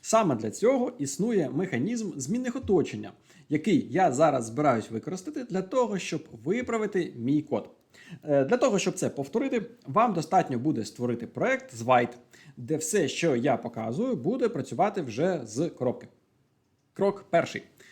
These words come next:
Створюємо новий файл dot env dot local. Його потрібно з-,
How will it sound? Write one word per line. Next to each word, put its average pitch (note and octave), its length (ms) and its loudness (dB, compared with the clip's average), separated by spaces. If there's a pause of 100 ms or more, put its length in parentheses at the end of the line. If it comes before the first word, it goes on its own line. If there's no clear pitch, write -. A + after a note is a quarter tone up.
(140)
Створюємо A3+ 960 0
новий E3 420 4
файл A#3+ 420 4 (220)
dot D#3 540 -4
env G#3 220 -6
dot D#3 280 0
local. C3 360 -2 (1600)
Його C#3+ 540 2
потрібно F#3+ 560 0
з-, D3 460 0